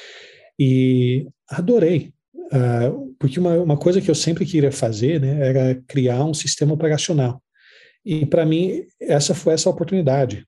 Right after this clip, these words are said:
né? O Google Drive é um, um sistema operacional, né? Você tem arquivos, você tem como organizar.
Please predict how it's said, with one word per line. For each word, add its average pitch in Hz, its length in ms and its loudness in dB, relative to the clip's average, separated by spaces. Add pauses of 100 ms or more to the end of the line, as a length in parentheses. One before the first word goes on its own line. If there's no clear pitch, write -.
né? 127 80 2
O 127 140 2
Google 139 260 2
Drive 127 480 -2 (340)
é 165 300 2
um, 151 420 -2
um 135 40 6
sistema 120 420 -2
operacional, 110 720 -2
né? 98 120 -6
Você 101 220 -8
tem 117 140 -2
arquivos, 117 600 -4
você 107 200 -6
tem 123 140 -4
como 123 220 -2
organizar. 123 640 0